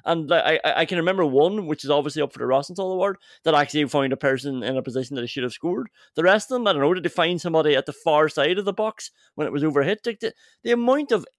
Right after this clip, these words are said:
aimless passage of play, like, it's, it's scary. It's scary how bad Villa are, and it's scary how bad they are tactically, how bad they look on the ball, how devoid of ideas they are, how spineless they are, how bad they are in defence. Like, go through the fucking list, and here we are.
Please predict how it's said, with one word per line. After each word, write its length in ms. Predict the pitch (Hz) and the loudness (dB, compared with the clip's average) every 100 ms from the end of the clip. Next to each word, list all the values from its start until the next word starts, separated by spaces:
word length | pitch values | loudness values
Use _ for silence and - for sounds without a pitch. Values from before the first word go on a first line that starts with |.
| 147 | 0
aimless 540 | 170 220 269 254 - - | 0 0 0 -2 -6 -18
passage 460 | - 147 170 226 233 | -4 0 0 -4 -6
of 240 | 220 139 | -6 -6
play, 260 | - - 311 | -2 -2 -2
like, 140 | 269 | -6
it's, 200 | 202 - - _ _ _ | -10 -14 -20 _ _ _
it's 220 | 180 - | -8 -6
scary. 520 | - - 208 247 254 160 | -8 2 4 4 2 0
It's 120 | - | -4
scary 400 | - 175 196 202 | -2 2 4 4
how 240 | 147 147 | 4 4
bad 400 | 139 117 117 143 | 4 2 4 2
Villa 320 | 120 123 131 | 0 0 2
are, 260 | 139 143 143 _ _ | 4 4 0 _ _
and 180 | 127 131 | -2 -2
it's 120 | 127 | -2
scary 560 | - 135 131 131 127 117 _ _ _ _ _ _ _ | -2 2 4 2 0 -4 _ _ _ _ _ _ _
how 80 | 160 | 4
bad 200 | 170 143 | 4 6
they 60 | |
are 120 | 139 | 4
tactically, 600 | 131 156 202 - 208 214 | 4 2 -2 -2 2 4
how 160 | 202 160 | 6 4
bad 240 | 135 143 | 4 2
they 60 | 143 | 2
look 260 | 143 165 175 | 4 4 4
on 120 | 143 | 0
the 40 | |
ball, 380 | 123 147 151 151 | 2 6 6 6
how 100 | 147 | 4
devoid 380 | 139 127 160 170 | 2 4 6 6
of 60 | |
ideas 440 | 143 135 135 139 123 | 4 4 4 2 2
they 120 | 143 | 4
are, 240 | 135 139 | 6 6
how 160 | 131 131 | 6 2
spineless 500 | 127 - 147 151 147 | 2 0 2 2 0
they 100 | 151 | 2
are, 160 | 135 135 | 4 4
how 100 | 123 | 4
bad 260 | 143 147 | 4 4
they 80 | 135 | 6
are 140 | 131 127 | 4 4
in 80 | |
defence. 420 | 123 - 120 127 156 | 0 -4 -4 -4 -4
Like, 200 | 139 - | -6 -2
go 180 | 247 | -2
through 360 | 226 - 143 220 | -2 -2 0 0
the 80 | 196 | -4
fucking 360 | - 123 123 | -4 -4 -4
list, 320 | 120 185 208 147 | -6 -6 -6 -6
and 100 | 151 | -4
here 140 | 180 | -2
we 120 | 160 | 0
are. 220 | 127 214 | 2 0